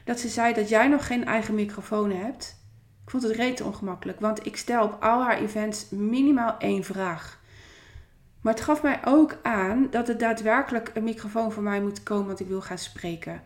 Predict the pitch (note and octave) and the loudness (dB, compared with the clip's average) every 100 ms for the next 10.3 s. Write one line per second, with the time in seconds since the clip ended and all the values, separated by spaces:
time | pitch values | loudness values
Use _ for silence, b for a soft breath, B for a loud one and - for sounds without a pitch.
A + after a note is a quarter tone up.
0 | B B B B - G#3 - - - - | B B B B -4 -2 -2 -8 -10 -4
1 | A#3+ A#3 B3 B3+ C4+ - - _ A#3+ B3 | -2 0 0 2 0 -4 -12 _ -2 0
2 | A#3+ A3+ G#3 G#3 G#3 G#3 - - _ - | 2 2 4 4 4 2 0 -16 _ -20
3 | - _ _ - - _ - G3+ G3 F#3+ | -20 _ _ -20 -20 _ -6 -2 -2 -2
4 | F#3+ F#3 F4 - B3 A#3+ A#3+ A3 G#3 G3 | -4 -6 -6 -2 0 0 0 0 0 -2
5 | F#3+ A3 C4 - B3 A3+ A3+ - C#4 E4+ | 0 2 0 -2 -2 -2 -2 -4 -4 -6
6 | - - B B B B B G#3 G#3+ A#3 | -10 -16 B B B B B 0 2 2
7 | A#3+ - - G3+ G3+ G3 G3+ - - - | 0 -2 -4 -2 -2 -4 -8 -16 -20 -4
8 | G#3 A#3 B3 B3 A#3+ A3 G#3+ A3 - - | 0 2 2 0 0 2 2 0 -6 -6
9 | A#3 G#3+ G#3 G3+ G3+ F#3+ G3 G3+ G3 G3 | -2 0 0 -4 -6 -8 -6 -4 -4 -6
10 | G#3 G#3+ C#4+ | -8 -8 -10